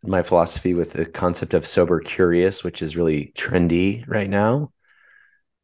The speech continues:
I think there's a difference between being sober curious and sober curiosity. Sober curiosity is like, I think to be truly sober curious, you have to live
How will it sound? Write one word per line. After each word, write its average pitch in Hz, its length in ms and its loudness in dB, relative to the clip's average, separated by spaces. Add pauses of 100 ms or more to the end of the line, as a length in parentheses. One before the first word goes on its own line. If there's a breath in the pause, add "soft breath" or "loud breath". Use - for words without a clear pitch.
(160)
I - 60 -6
think 147 140 2
there's 143 140 4
a 135 80 6
difference 92 520 2
between 82 340 -4
being 80 200 0
sober 85 720 2
curious 76 680 -4
and 76 140 -8
sober - 220 -2
curiosity. - 1000 -6
Sober - 320 4
curiosity 85 720 4
is 76 140 -6
like, 71 300 -4 (1160 soft breath)
I 92 60 -6
think 127 160 4
to 113 100 0
be 101 160 4 (240)
truly 120 340 6
sober 90 320 4
curious, 85 680 0
you 85 100 0
have 85 180 -4
to 87 120 -2
live 78 640 -2